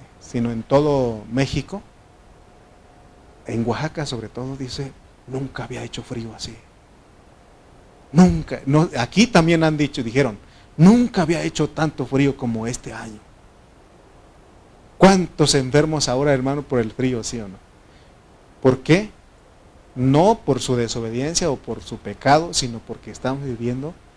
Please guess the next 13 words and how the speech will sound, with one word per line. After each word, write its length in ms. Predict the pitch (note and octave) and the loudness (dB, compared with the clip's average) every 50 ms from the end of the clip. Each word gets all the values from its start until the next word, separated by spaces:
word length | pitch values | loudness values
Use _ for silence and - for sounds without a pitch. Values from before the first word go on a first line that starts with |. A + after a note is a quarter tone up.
| - - - - - | -20 -20 -20 -18 -10
en 180 | B2+ A2+ A2 A2+ | -6 -4 -4 -2
una 320 | B2 C3 C3+ C#3 D3 D#3 - - - - - - - - - - - - _ - | -2 -4 -4 -6 -8 -12 -18 -20 -20 -20 -20 -20 -20 -20 -20 -20 -20 -20 _ -14
vieja 380 | A#2+ - B2+ A#2 G#2+ - A#2+ | -6 -4 -4 -2 -2 -6 -10
creación, 400 | - - A#2 G#2 - - A#2+ A#2+ | -10 -12 -12 -10 -8 -8 -8 -8
en 100 | B2 A#2+ | -8 -8
un 60 | B2 | -6
mundo 400 | C3 B2+ B2+ C3 C3+ C3 B2 C3 - - | -6 -8 -8 -8 -8 -8 -8 -10 -12 -14
viejo. 480 | - C3 A#2 C#3 C3+ B2+ G#2+ - - - - - - - - - - - _ _ - - - - - - - - | -16 -12 -6 -2 -2 -2 -2 -6 -14 -20 -20 -20 -20 -20 -20 -20 -20 -20 _ _ -20 -20 -20 -20 -20 -20 -16 -12
Por 120 | - - | -8 -6
eso 120 | G2+ - | -4 -4
nos 140 | A2 G#2+ G2+ | -4 -6 -10
enfermamos, 640 | G#2+ - - A#2 A2 A#2+ D3+ G3 G#3 F3+ - - - | -14 -14 -10 -10 -8 -8 -8 -10 -12 -14 -16 -16 -16
amén. 220 | G2 F#2+ G2 A#2+ | -16 -16 -16 -16